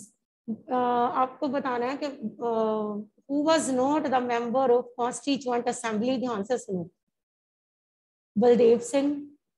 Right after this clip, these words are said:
दुर्गाबाई देशमुख, पंडित जवाहरलाल नेहरू, महात्मा गांधी। गांधी जी was not the member of the constituent assembly, बलदेव सिंह मेंबर थे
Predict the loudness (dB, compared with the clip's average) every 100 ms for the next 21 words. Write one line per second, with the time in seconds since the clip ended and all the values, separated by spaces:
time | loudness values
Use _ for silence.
0 | _ _ _ _ _ _ 0 0 2 2
1 | 4 4 6 4 2 -2 0 -2 -6 -20
2 | _ _ _ _ _ _ _ _ _ _
3 | _ _ -10 -10 -2 2 4 2 2 0
4 | 2 4 4 2 2 2 0 -4 -6 -4
5 | -4 0 0 0 -2 -2 -6 -8 _ _
6 | _ _ _ -20 -20 -18 -18 -18 -18 -20
7 | _ _ _ _ -4 -2 0 0 2 2
8 | 2 0 -2 -4 -4 -4 -2 -2 -4 0
9 | 2 4 2 0 -2 -2 -8 -10 -8 -10
10 | -10 -4 -4 -4 -6 -6 -4 -4 -4 -2
11 | 0 0 0 2 4 6 4 2 -4 0
12 | 0 0 0 -2 0 2